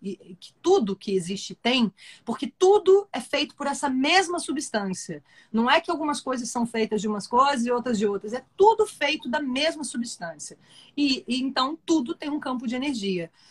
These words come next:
As cores é diferente, né? Ver as cores é um outro processo.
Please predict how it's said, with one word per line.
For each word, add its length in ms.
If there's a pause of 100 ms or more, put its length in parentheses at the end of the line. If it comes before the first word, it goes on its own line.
(160)
As 180
cores 640
é 120
diferente, 680
né? 300
Ver 220
as 120
cores 360
é 100
um 100
outro 240
processo. 720